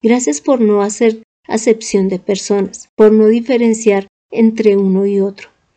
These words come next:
sino que tú buscas que todos te abramos la puerta y te permitamos entrar en nuestras vidas. Gracias, Padre amado, por tanto amor y misericordia.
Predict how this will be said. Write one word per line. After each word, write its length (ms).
sino 320
que 100
tú 220
buscas 540
que 140
todos 560
te 120
abramos 480
la 180
puerta 460
y 180
te 180
permitamos 760
entrar 300
en 80
nuestras 400
vidas. 400
Gracias, 540
Padre 280
amado, 340
por 180
tanto 480
amor 260
y 60
misericordia. 880